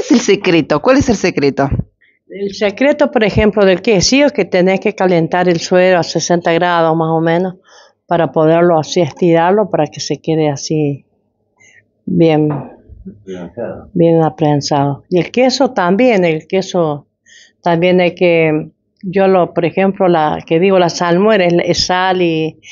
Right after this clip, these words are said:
Speaker 2: y agua, tiene que ser también bien calientita para que se pueda unir el queso.
Speaker 1: Bueno, ¿se vende mucho?
Speaker 2: Sí, gracias a Dios yo vendo bastante.
Speaker 1: Ujú.
Speaker 2: Y para la fiesta del quesillo, el queso, me vendí como trescientos quesillos.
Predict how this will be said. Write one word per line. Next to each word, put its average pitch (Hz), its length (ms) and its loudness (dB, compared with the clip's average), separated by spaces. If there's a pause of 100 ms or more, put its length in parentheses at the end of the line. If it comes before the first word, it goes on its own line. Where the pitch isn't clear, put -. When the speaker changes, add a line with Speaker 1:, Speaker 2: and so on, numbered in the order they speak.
(260)
Speaker 2:
y 175 120 0
agua, 214 260 2
tiene 185 240 0
que 175 100 -2
ser 185 200 0
también 175 760 0
bien 220 240 2
calientita 175 800 0
para 165 160 0
que - 100 -12
se 165 160 -4
pueda 180 320 2
unir 170 300 2
el 151 140 -2
queso. - 420 -6 (1040)
Speaker 1:
Bueno, 208 220 0
¿se 220 160 0
vende 254 260 6
mucho? 269 560 4 (300)
Speaker 2:
Sí, 294 340 -2
gracias 269 420 0
a 220 60 4
Dios 254 280 4
yo 247 140 2
vendo 220 220 2
bastante. 160 760 -4
Speaker 1:
Ujú. 185 380 -8 (480)
Speaker 2:
Y 233 100 0
para 202 260 2
la 175 480 2
fiesta 247 420 0
del 185 140 -2
quesillo, 233 480 0
el 208 60 0
queso, 262 340 0
me 208 120 4
vendí 190 240 2
como 220 240 0
trescientos 214 580 -2
quesillos. 202 600 2